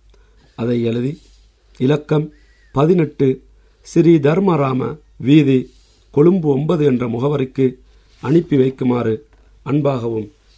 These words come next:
வினயமாகவும் கேட்டுக்கொள்கின்றோம். பொதுவாக ஷேக் அவர்களே, பாடசாலையில் தனது கல்வியை தொடருவதற்கு கூடும்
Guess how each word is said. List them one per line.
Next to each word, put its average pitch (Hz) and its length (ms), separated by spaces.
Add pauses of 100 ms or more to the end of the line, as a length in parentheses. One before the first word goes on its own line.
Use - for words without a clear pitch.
வினயமாகவும் 120 800
கேட்டுக்கொள்கின்றோம். 98 840 (760)
பொதுவாக 196 400
ஷேக் 156 280
அவர்களே, 127 420 (440)
பாடசாலையில் 160 800 (600)
தனது 147 320 (420)
கல்வியை 180 480 (260)
தொடருவதற்கு 156 720 (640)
கூடும் 156 380